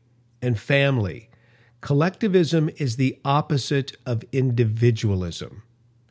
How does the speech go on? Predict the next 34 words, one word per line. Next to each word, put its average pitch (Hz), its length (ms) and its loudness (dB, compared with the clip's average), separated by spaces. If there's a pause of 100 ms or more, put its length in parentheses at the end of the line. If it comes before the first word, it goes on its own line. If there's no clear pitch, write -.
(120)
It's 113 200 -2
at 117 180 0
the 113 60 -2
very, 156 500 2
very 156 320 2
center 113 720 -4 (440)
of 113 320 -2 (120)
Marxism 120 580 0
at 131 100 -4
large, 160 520 -2 (220)
and 151 160 2
is 135 120 0
the 139 100 -2
complete 185 540 0
antithesis 147 1000 -2 (200)
of 113 160 -2
life, 120 480 0
liberty, 123 500 2
and 117 100 -2
the 110 40 0
pursuit 120 400 0
of 110 80 -2
happiness, 120 600 0 (300)
which 156 340 2
allows 170 400 2
for 139 260 2
rugged 123 540 2
individualism. 131 880 0 (1040)
It 185 160 0
needs 226 280 2
to 202 80 0
be 160 140 6
noted 139 520 4
that 117 680 0